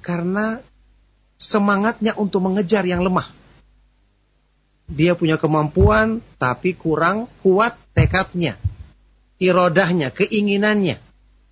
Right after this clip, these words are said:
Li'adamil iradah iradatihi, karena tidak ada keinginan mengejarnya. Ini namanya al-kasal, malas.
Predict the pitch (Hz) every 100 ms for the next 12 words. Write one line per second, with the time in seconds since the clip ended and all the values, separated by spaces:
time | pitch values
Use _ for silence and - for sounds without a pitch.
0 | _ _ _ _ _ _ _ _ - -
1 | _ - 160 185 214 220 202 190 226 240
2 | - 208 202 214 196 202 180 - 190 190
3 | 185 165 180 - 180 160 185 196 196 -
4 | - _ _ - 196 196 202 214 180 214
5 | 214 220 220 220 214 233 226 196 190 180
6 | 160 143 127 - - _ _ _ _ _
7 | _ _ _ _ _ _ _ _ - 170
8 | 160 156 170 143 139 160 147 147 120 156
9 | 165 156 120 - - -